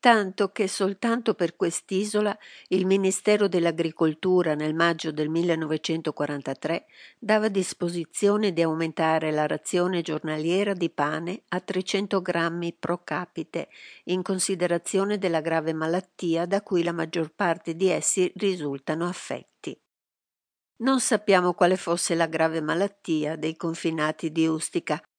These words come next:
ma se si curava con una maggior razione di pane era sicuramente qualcosa che aveva a che fare con la fame.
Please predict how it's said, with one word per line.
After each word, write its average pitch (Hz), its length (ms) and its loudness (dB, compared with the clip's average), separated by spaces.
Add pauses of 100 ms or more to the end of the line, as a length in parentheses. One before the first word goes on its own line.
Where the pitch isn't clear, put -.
(200)
ma 226 100 2
se 233 200 2
si 220 180 -2
curava 185 480 6
con 165 140 -2
una 160 200 2
maggior 170 520 0
razione 160 500 0
di 165 160 0
pane 151 560 -4
era 196 240 0
sicuramente 202 800 -2
qualcosa 170 600 2
che 165 140 -2
aveva 160 540 0
a 175 180 -2
che 180 160 -4
fare 139 540 0
con 165 240 -2
la 175 100 -4
fame. 123 600 -8